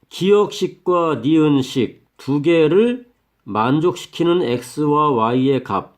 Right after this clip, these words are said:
다시 말해서 기역과 니은에서 나온 해가 바로 Y는 이 엑스도 만족한다 했으므로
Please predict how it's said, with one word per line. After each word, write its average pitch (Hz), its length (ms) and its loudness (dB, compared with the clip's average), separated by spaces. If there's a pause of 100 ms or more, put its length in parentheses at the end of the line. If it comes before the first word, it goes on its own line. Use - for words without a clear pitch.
(140)
다시 98 280 -10
말해서 123 480 -2
기역과 120 560 -2
니은에서 127 520 -2
나온 113 380 -2
해가 160 520 -4 (760)
바로 175 500 0 (280)
Y는 135 720 0 (220)
이 135 260 0
엑스도 160 680 -2 (880)
만족한다 151 600 0
했으므로 139 720 -2